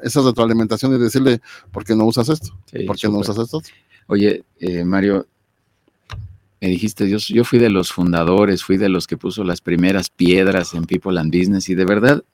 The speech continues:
Speaker 2: tienes toda la razón, amigo, no lo había reflexionado de esa manera, pero sí, ¿te acuerdas cuando íbamos allá al World Trade Center? Y creo que hasta te ibas caminando, ¿no?
Speaker 1: <laughs>
Speaker 2: Porque vives ahí
Speaker 1: Exactamente.
Speaker 2: relativamente cerca y llegabas a las reuniones ahí a las ocho de la mañana, qué padre. Oye, cuéntanos un poquito cuál ha sido tu,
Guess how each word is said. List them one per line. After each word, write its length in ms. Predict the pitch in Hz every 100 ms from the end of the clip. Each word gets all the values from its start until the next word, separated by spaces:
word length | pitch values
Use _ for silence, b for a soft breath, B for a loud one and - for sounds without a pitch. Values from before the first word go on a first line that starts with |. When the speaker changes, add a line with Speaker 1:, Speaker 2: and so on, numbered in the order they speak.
| -
Speaker 2:
tienes 260 | 135 143
toda 140 | - 135
la 100 | 123
razón, 380 | 92 85 95 90
amigo, 240 | 76 90
no 120 | 95
lo 80 | 107
había 160 | 101 101
reflexionado 520 | 98 92 85 90 90
de 60 | 87
esa 160 | 92
manera, 240 | 87 85 104
pero 180 | 92 87
sí, 160 | -
¿te 80 | -
acuerdas 240 | - 117
cuando 360 | - 95 85 85 _ _ _ -
íbamos 320 | 104 98 87
allá 180 | 82 92
al 80 |
World 200 | 92 92
Trade 180 | 90 90
Center? 420 | - 87 90 90
Y 160 | 76 80 _ _ -
creo 120 | 113
que 80 | 120
hasta 180 | -
te 100 | 82
ibas 160 | 104 95
caminando, 600 | 90 85 82 90 98 87
¿no? 140 | 80
Speaker 1:
<laughs> 0 |
Speaker 2:
Porque 280 | 127 123 113
vives 260 | 92 113 104
ahí 120 | 87
Speaker 1:
Exactamente. 140 | 87
Speaker 2:
relativamente 680 | 110 82 78 87 87 87 -
cerca 360 | - 87 - 65
y 140 | 65 _ _ _ -
llegabas 300 | 87 90 90
a 60 |
las 160 | 85 80
reuniones 480 | 80 80 87 82 82
ahí 80 | 82
a 60 |
las 200 | 80 -
ocho 220 | 82 -
de 60 | 82
la 80 | 71
mañana, 460 | 73 71 80 82 -
qué 100 | -
padre. 320 | 78 87 - b b b
Oye, 180 | 151 156
cuéntanos 440 | 180 202 320 269
un 100 | 196
poquito 380 | 175 - - 156
cuál 200 | - 139
ha 60 | 139
sido 260 | 139 127
tu, 460 | 123 110 92 80